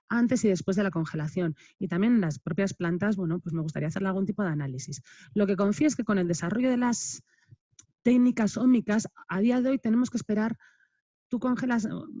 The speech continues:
usted congela en nitrógeno líquido o en lo que sea, porque tiene que esperar diez años, quince años, veinte años a que crezca el pino. De, yo confío que con las herramientas ómicas podamos predecir,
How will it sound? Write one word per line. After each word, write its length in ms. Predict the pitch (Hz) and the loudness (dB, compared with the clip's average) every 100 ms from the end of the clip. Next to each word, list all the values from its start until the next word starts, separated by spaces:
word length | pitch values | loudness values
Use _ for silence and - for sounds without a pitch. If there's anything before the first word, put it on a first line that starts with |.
| - - | -16 -16
usted 220 | 190 220 | -10 -6
congela 320 | 254 240 262 | -4 0 2
en 80 | 208 | 2
nitrógeno 480 | 180 160 220 240 247 | 0 -2 -2 0 2
líquido 480 | 262 247 233 202 175 | 0 0 0 2 2
o 160 | 170 | 0
en 140 | 170 170 | 2 0
lo 100 | 160 | -2
que 100 | 180 | -4
sea, 400 | 233 240 247 - _ _ | -2 -2 -2 -8 _ _
porque 240 | - 214 208 | -4 -2 0
tiene 160 | 247 | 0
que 60 | 269 | 0
esperar 360 | - 240 247 185 | -2 -2 -2 -2
diez 320 | 190 269 - | -2 -2 0
años, 340 | 277 262 185 | 0 0 0
quince 380 | - 269 262 220 | 0 0 0 0
años, 500 | 240 247 247 233 180 | 0 0 0 -2 0
veinte 260 | 220 269 226 | 0 0 2
años 200 | 240 196 | 0 0
a 60 | |
que 80 | 175 | -4
crezca 300 | 180 185 - | -4 -6 -4
el 80 | 156 | -4
pino. 340 | 170 160 147 _ _ _ _ - | -2 -2 -4 _ _ _ _ -6
De, 180 | 196 196 | -2 0
yo 100 | 220 | 0
confío 340 | 269 254 285 | 0 0 0
que 60 | 214 | 0
con 80 | 196 | -2
las 140 | 185 | -2
herramientas 500 | 165 175 233 269 233 | -2 0 0 0 -4
ómicas 480 | - 262 240 214 226 - - _ _ _ | -2 0 0 -2 -6 -8 -20 _ _ _
podamos 400 | - 196 277 294 | -2 2 2 0
predecir, 920 | - 214 202 185 175 147 - 254 202 | -4 -2 0 2 0 -4 -2 0 0